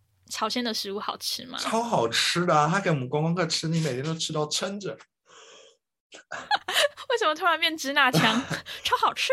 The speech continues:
Speaker 1: 的呀。
Speaker 2: 没有，没有，我，我只是想到那个，<laughs> 我只是想到电视剧的口音而已。那个《新兵日记》有讲到，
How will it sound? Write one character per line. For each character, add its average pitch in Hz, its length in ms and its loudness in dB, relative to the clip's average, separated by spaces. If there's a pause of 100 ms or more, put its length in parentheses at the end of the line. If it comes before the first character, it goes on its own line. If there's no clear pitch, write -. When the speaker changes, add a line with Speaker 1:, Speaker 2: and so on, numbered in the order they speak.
(120)
Speaker 1:
的 - 120 6
呀。 165 80 8
Speaker 2:
没 151 80 6
有， 123 140 6
没 - 380 -2
有， 226 80 6
我， 196 60 2
我 220 100 4
只 202 100 2
是 214 80 4
想 170 160 0
到 160 140 4
那 165 120 -2
个， 135 140 -2
<laughs> - 1200 -12
我 190 80 -6
只 190 80 -4
是 220 60 -2
想 156 120 0
到 143 120 2
电 156 160 0
视 151 160 -10
剧 143 120 -10
的 127 160 -4
口 104 300 -10
音 110 160 -8
而 95 160 -10
已。 - 40 -18 (520)
那 139 80 -4
个 123 180 2
《新 131 240 -2
兵 135 160 -2
日 131 120 0
记》 117 420 -4
有 117 120 0
讲 107 200 -4
到， 113 100 0